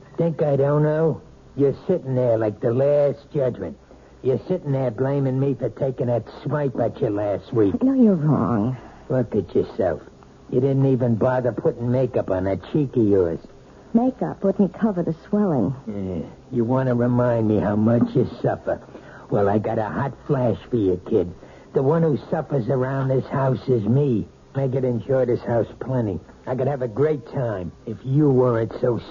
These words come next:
Speaker 1: sick in the head.
Speaker 2: Uh, you're talking about the dog again.
Speaker 1: Why not? You think I forgot?
Speaker 2: But surely it can't mean that much to you.
Speaker 1: I've had dogs ever since I was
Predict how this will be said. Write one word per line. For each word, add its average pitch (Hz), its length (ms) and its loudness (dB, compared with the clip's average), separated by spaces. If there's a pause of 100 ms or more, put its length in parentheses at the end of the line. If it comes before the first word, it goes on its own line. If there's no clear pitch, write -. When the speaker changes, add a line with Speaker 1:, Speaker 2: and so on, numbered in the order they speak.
(120)
Speaker 1:
sick 143 220 -2
in 113 100 -2
the 104 140 -2
head. 110 360 2 (360)
Speaker 2:
Uh, 233 300 6 (360)
you're 220 140 -2
talking 214 320 4
about 202 240 2
the 220 80 2
dog 240 320 4
again. 185 440 -2
Speaker 1:
Why 156 200 0
not? 151 280 -2 (280)
You 107 120 -4
think 135 300 -2
I 123 140 0
forgot? 117 540 -2 (180)
Speaker 2:
But 330 140 -6 (160)
surely 320 260 4
it - 200 -2
can't 185 220 -2
mean 175 280 2
that 226 260 0
much 233 220 4 (160)
to 285 140 6
you. 285 220 6 (180)
Speaker 1:
I've 120 200 -4
had 113 240 -4
dogs 131 420 0
ever 117 320 0
since 131 260 -2
I 104 120 0
was 113 180 4